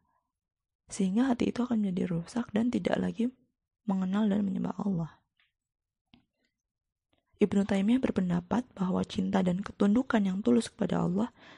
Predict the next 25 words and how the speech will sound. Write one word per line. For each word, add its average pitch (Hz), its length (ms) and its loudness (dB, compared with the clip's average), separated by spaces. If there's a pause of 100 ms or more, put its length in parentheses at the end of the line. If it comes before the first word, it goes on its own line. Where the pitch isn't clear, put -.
(400)
itu 285 320 0
bisa 202 320 -2
melindungi 220 560 4
hati 202 640 0 (300)
dari 196 260 6
cinta 208 380 0
kepada 208 500 -2
orang 190 300 0
lain. 180 280 0 (1900)
Hati 226 400 6
yang 196 160 4
cinta 269 240 2
kepada 190 320 0
Allah, 180 400 0 (560)
yang 208 160 4
kembali 240 480 2
padanya, 185 560 -2 (400)
takut - 320 2
kepada 196 400 -2
Allah, 240 480 -2 (160)
akan 247 320 -2
dijauhkan 202 480 0
dari 208 320 -2 (720)
penyakit 202 480 0
asmara 196 560 -2